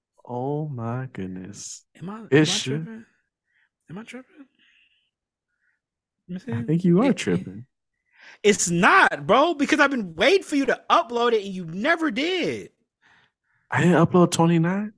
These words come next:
Speaker 2: No, you didn't, bro. That's exactly my
Speaker 1: Oh, my
Speaker 2: point.
Speaker 1: bad.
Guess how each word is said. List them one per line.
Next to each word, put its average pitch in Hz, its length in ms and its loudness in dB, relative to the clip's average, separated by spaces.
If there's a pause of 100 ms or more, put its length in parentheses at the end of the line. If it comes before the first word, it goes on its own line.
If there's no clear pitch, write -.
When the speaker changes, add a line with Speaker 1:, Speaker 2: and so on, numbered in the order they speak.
Speaker 2:
No, 311 460 4
you 240 260 0
didn't, 190 540 -4
bro. 180 240 0
That's 180 240 -2
exactly 208 400 -2
my 196 160 0
Speaker 1:
Oh, 165 220 8
my 196 180 10
Speaker 2:
point. 202 100 6
Speaker 1:
bad. 196 320 10